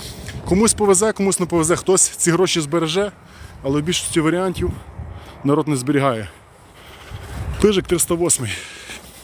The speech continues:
Одинадцять чотириста, до речі, на автоматі він біленький. Біленький оптика, звичайно, хотілося б якісь леди вже.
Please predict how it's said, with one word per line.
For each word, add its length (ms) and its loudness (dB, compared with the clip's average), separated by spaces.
Одинадцять 520 2
чотириста, 580 0
до 80 -4
речі, 280 -2
на 140 2
автоматі 580 -6
він 160 -4
біленький. 500 0
Біленький 400 0
оптика, 360 -6
звичайно, 400 -2
хотілося 360 0
б 40 -8
якісь 240 0
леди 200 -2
вже. 180 -6